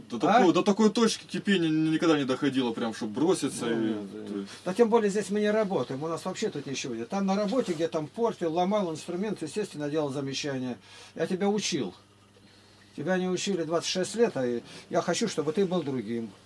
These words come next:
Speaker 2: Люди, которые не понимают, судят, то другое, они-то с тобой заниматься не будут. Вот сейчас звонит: «Отпустите Никиту, чтобы он стал батюшкой». Это просто, э, вообще, говорится. А попеть надо, опупеть.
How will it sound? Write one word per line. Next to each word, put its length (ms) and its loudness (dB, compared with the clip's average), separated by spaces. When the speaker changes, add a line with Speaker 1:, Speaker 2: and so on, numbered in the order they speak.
Speaker 2:
Люди, 220 0
которые 360 0
не 80 0
понимают, 680 2
судят, 420 -2
то 80 -2
другое, 340 2
они-то 280 0
с 20 -4
тобой 240 -2
заниматься 480 -2
не 100 -2
будут. 340 0
Вот 140 -4
сейчас 220 -2
звонит: 280 0
«Отпустите 560 -2
Никиту, 400 0
чтобы 260 -4
он 80 -2
стал 240 0
батюшкой». 640 -6
Это 160 -10
просто, 300 -8
э, 40 -20
вообще, 400 -6
говорится. 500 -10
А 140 6
попеть 460 2
надо, 260 -2
опупеть. 440 -4